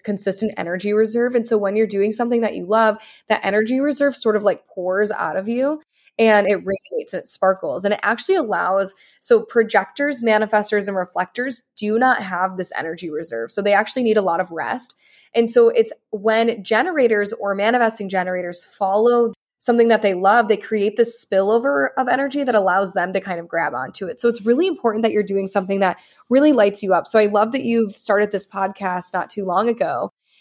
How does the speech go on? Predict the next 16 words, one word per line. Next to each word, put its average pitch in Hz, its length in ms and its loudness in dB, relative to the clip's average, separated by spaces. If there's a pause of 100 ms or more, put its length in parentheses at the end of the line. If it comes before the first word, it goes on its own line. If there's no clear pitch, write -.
(140)
and 202 360 4
you 202 440 -2
are 190 540 2 (220)
kind 226 160 2
of 220 80 0
following 214 460 2
this 196 240 -2
dream 196 440 0
and 226 120 2
this 190 140 0
path, 185 380 -2
because 233 280 0
this 214 160 2
is 240 120 -2
something 214 360 0
that 190 280 -2